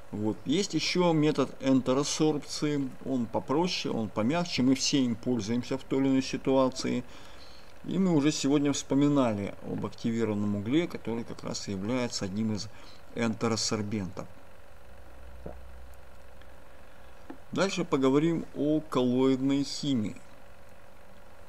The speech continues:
Это как бы продолжение разговора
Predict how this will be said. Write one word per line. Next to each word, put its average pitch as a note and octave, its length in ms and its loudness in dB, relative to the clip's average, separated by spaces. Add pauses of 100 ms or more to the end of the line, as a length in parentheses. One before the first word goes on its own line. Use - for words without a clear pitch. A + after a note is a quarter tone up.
(120)
Это A2+ 600 -2
как C3 160 0
бы A#2+ 100 0
продолжение A#2+ 840 2
разговора A2 720 0